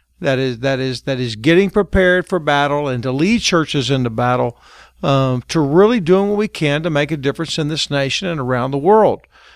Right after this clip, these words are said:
So regardless of the presidents, they come and go,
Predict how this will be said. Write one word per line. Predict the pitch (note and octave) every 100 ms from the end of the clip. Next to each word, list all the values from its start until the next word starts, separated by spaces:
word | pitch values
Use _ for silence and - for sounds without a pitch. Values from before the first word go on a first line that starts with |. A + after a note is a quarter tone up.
| _
So | - - F3+ D#3
regardless | D3 C#3+ C#3 E3+ F#3+ B3 C4 A#3
of | F3+
the |
presidents, | - - G#3 F#3 E3+ D3 D#3 -
they | F#3+
come | F#3+ G#3+ A3+
and | A#3
go, | E3+ D3 E3+ G3